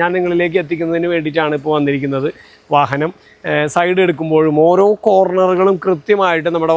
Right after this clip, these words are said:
വാഹനത്തിൽ ഇരുന്നു കൊണ്ട് തന്നെ നമുക്ക് കാണാൻ സാധിക്കും. അതൊക്കെയാണ് ഈ ഒരു ത്രീ സിക്സ്റ്റി ക്യാമറ കൊണ്ട്, കൊണ്ടുള്ള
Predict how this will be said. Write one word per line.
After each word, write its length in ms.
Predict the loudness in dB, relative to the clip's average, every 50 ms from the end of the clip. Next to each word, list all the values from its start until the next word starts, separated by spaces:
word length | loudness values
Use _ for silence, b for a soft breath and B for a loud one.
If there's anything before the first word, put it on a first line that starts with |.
| 4 2
വാഹനത്തിൽ 440 | 2 0 -2 -6 -6 -6 -2 0 0 0
ഇരുന്നു 200 | 0 0 -4 -2
കൊണ്ട് 160 | -2 0 0 0 0
തന്നെ 160 | 0 -2 -4 -4 -4
നമുക്ക് 200 | -6 -4 -6 -6 -2 -2
കാണാൻ 320 | -2 -2 -2 -2 -4 -4 -4 -4 -2 0
സാധിക്കും. 380 | 0 0 -2 -6 -12 -12 -12 -14 b b b b b 0
അതൊക്കെയാണ് 440 | 0 0 2 2 2 2 2 2 2 2
ഈ 40 | 0 0
ഒരു 80 | 0 0
ത്രീ 140 | 2 2 2 0
സിക്സ്റ്റി 260 | -4 -12 -12 -10 -6 -2 -2
ക്യാമറ 240 | -2 0 0 -2 -2 -2
കൊണ്ട്, 160 | -2 -2 -2 -2
കൊണ്ടുള്ള 280 | -2 -2 0 0 0